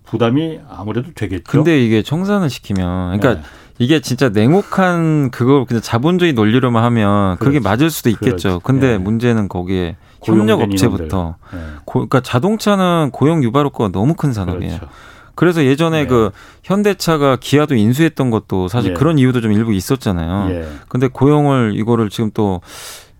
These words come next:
Speaker 2: 이 산업은행 입장에서도 그걸 생각을 안 할 수 없다 보니까
Speaker 1: 예.
Speaker 2: M and A 하는 쪽으로 어쨌든 가닥을 좀 잡아가는, 그러니까 사회적 파장까지는 고려를 한 것 같아요.
Speaker 1: 그러게요.
Speaker 2: 예.
Speaker 1: 예. 그 일이삼공 님이 아까 그 말씀한 그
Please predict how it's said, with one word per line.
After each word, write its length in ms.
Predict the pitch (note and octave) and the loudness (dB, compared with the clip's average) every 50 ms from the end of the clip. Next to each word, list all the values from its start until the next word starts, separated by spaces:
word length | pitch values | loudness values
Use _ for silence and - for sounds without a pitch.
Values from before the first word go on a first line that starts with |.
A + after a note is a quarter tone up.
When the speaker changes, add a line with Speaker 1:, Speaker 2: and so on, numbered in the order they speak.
| _ - - | _ -12 -6
Speaker 2:
이 220 | D3+ A2+ G#2+ G#2 | -2 -2 -2 0
산업은행 420 | - - F3+ G3+ G#3 F3+ E3+ D3 B2 | 0 0 0 2 2 2 2 2 2
입장에서도 540 | G2+ - - B2 A#2 G#2+ - G#2 F2+ G2 | 0 0 0 0 0 0 0 -2 -4 -4
그걸 160 | - - G#2+ F#2 | -4 -2 -2 -2
생각을 380 | - D#3+ G3 G#3+ A3 F#3+ C#3 | -2 -2 0 2 2 2 2
안 100 | F2 F2 | 0 0
할 80 | G#2 A#2 | 0 0
수 140 | - - G2+ | -2 -2 -6
없다 220 | - - A2+ A#2 | -4 -2 -2 -2
보니까 540 | A2+ G#2 F2+ E2+ - - A2+ A#2+ A2 F#2 E2+ F#2+ | -2 -2 -4 -4 -4 -4 -2 -2 -2 -2 -4 -6
Speaker 1:
예. 340 | F#2 F2+ E2+ D#2+ D#2 D2 - - F#2+ | -8 -8 -8 -10 -12 -12 -8 -4 0
Speaker 2:
M 100 | G2+ A#2+ | 2 2
and 160 | D3+ F3 F#3 | 2 2 2
A 160 | F#3+ F3+ F3 D#3+ | 2 2 2 2
하는 240 | D3+ C#3+ C#3 B2+ | 2 0 0 -2
쪽으로 500 | B2+ - A#2+ G#2 G#2+ G#2 G#2 G2 F#2+ F#2 F2+ E2+ | -2 -4 -4 -2 -2 -2 -2 -2 -2 -2 -4 -4
어쨌든 320 | - G2+ F#2+ - - F#2+ | -4 -6 -6 -4 -6 -8
가닥을 460 | - - - - G#2 G2+ G2 G2 F#2+ | -8 -8 -6 -2 -2 -2 -2 -2 -4
좀 120 | F2+ F#2 F2+ | -4 -6 -8
잡아가는, 360 | - - - A2 G2+ F#2 F2 F2 | -8 -6 -4 -4 -2 -2 -4 -6
그러니까 200 | F2 - - G2 | -6 -6 -6 -6
사회적 400 | - - G3 G#3+ A3 G#3+ F#3+ E3 | -4 -2 0 0 0 0 -2 -4
파장까지는 560 | - - G3+ - G#3+ D#3 D#3+ F3+ D#3 D3 B2 | -4 -4 -2 -2 -2 -2 -2 -2 0 0 -2
고려를 400 | - - G#2 G#2 G#2+ G#2 G2+ A2 | -2 -2 -2 0 0 0 -2 -2
한 100 | C3+ D#3+ F3 | -4 -4 -4
것 80 | F3 C#3 | -4 -6
같아요. 300 | G2+ E2+ - - E2+ E2 | -6 -6 -8 -8 -8 -8
Speaker 1:
그러게요. 480 | F2 G#2 G2 G2 F2 F2+ E2 D#2+ E2 F#2+ | -6 -8 -8 -8 -8 -8 -8 -6 -4 -4
Speaker 2:
예. 240 | G2 F#2 F2+ F2+ F2 - - E2 | -4 -2 -4 -6 -8 -12 -14 -14
Speaker 1:
예. 80 | D#2+ D2+ C#2+ - - - - - - - - - - - - | -14 -14 -16 -20 -20 -20 -20 -20 -18 -18 -18 -20 -20 -18 -6
그 160 | - D#3+ D3 C3 | -2 0 2 2
일이삼공 600 | B2+ C#3 E3 E3+ E3+ D3 E3+ D#3+ D#3 C#3 C#3 C3+ | 2 2 2 0 0 0 0 0 0 2 2 2
님이 200 | C3 C#3+ F3 D#3 | 2 2 2 0
아까 300 | A#2 G#2+ - - D#3 C#3+ | -2 -2 -2 -2 -2 -2
그 100 | B2 B2+ | 0 0
말씀한 500 | B2 A#2+ A2+ G#2 - - B2 A#2 A#2 A2 | 0 0 0 -2 -2 -2 0 0 0 0
그 240 | G#2+ A2 G#2+ G2 | 0 -2 -2 -2